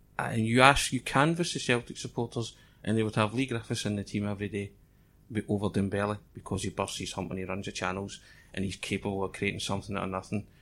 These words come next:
Dembele's more flair and, and puts, put chances away, but again,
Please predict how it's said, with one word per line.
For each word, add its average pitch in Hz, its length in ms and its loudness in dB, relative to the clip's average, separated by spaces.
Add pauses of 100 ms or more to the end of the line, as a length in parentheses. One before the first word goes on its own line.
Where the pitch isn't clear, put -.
(340)
Dembele's 107 520 6
more 104 140 0
flair 127 500 4 (480)
and, 107 140 -10 (240)
and 113 100 -12
puts, - 360 -6 (220)
put - 140 -4
chances 196 320 0
away, 95 320 -4 (400)
but 110 220 4 (600)
again, 107 460 4